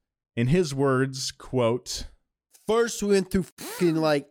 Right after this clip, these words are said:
Speaker 2: eight two-story buildings, with each level holding about a hundred and twenty guys. Each level had a semblance of a theme, uh, with the first building filled with Porsches from nine five nines up to cars from the late nineteen nineties.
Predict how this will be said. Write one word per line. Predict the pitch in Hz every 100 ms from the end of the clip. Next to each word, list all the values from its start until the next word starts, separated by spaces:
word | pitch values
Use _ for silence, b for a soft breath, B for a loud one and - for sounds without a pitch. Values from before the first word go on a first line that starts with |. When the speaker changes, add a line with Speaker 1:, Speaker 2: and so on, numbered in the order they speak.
| -
Speaker 2:
eight | 190 196 185 _
two-story | - 180 156 - 170 156 147
buildings, | 120 143 151 156 131 107 80 -
with | 127 123
each | 170 190 - 143
level | 156 151 139
holding | 147 151 151 147
about | 139 135 127
a | 131
hundred | 135 135 127
and | 123
twenty | 120 120 117
guys. | 101 110 101 95 90 85 92 101 139 139 - -
Each | 196 226 -
level | 165 180 175 175 165
had | 147
a | 139
semblance | - 185 175 165 156 -
of | 131
a | 127
theme, | - 180 110 _ _ 123
uh, |
with | 127 120
the |
first | - 147 147 151
building | 143 143 143 139
filled | - 143 139
with | 131 -
Porsches | 143 147 147 147 143 -
from | 131
nine | 127 131
five | 127 131 123
nines | 135 139 139 135
up | 139
to | 120
cars | 135 131 131 127 123
from | 131
the | 123
late | 127 127 123
nineteen | 123 120 131
nineties. | 139 147 117 - _